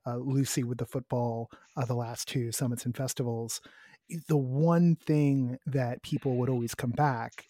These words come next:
to us with is that we would, like, cram too much into the schedule. Um, and they wanted more time for connecting with each other. Uh, but there's other folks who, who really love all the talks. So trying to find a way to, like, sort of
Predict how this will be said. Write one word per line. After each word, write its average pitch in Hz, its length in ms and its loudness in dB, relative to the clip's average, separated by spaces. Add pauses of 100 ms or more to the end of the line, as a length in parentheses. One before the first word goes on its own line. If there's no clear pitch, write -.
to 123 200 -2
us - 180 -8
with 113 220 -2
is 113 140 -4
that 120 160 0
we 123 100 4
would, 120 180 -2
like, 113 180 -8 (140)
cram 135 760 4
too 175 280 2
much 131 280 0
into 123 160 2
the 113 120 -4
schedule. 123 640 -8 (640)
Um, 117 640 0 (140)
and 120 500 2
they 127 120 2
wanted 123 260 2
more 123 260 0
time 117 560 -6
for 123 220 -10
connecting 117 460 -8
with 120 160 -10
each 117 160 -10
other. 131 360 -10 (400)
Uh, 117 280 -8 (140)
but 123 300 -2 (100)
there's 196 160 8
other 196 160 10
folks - 260 2
who, 139 300 6
who 170 80 8
really 143 220 6
love 127 560 0
all 143 180 2
the 135 120 -2
talks. 143 420 -4
So 143 100 2
trying 185 240 2
to 175 60 4
find 160 180 2
a 143 60 6
way 131 180 4
to, 131 100 2
like, 123 180 -4
sort 123 160 -6
of 117 80 -10